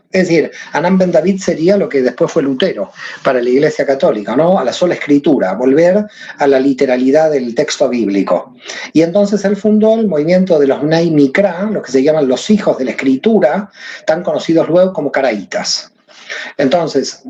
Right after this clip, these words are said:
los caraítas, actualmente hay treinta mil caraítas en el mundo, eh, hay quince mil en California y otros quince mil en Rusia,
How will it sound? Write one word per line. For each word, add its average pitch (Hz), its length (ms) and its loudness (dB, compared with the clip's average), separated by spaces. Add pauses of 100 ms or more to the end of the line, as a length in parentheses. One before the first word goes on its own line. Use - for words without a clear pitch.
(180)
los 175 420 2
caraítas, 240 760 0
actualmente 170 640 2
hay 143 120 2
treinta 143 400 2
mil 196 260 2
caraítas 123 500 0
en 131 80 0
el 165 120 0
mundo, 214 520 2 (600)
eh, 120 500 0
hay 147 240 2
quince 135 400 2
mil 160 420 2
en 123 280 0
California 196 920 2
y 135 280 4
otros 151 260 0
quince 131 400 0
mil 165 400 2
en 117 180 -2
Rusia, 208 640 0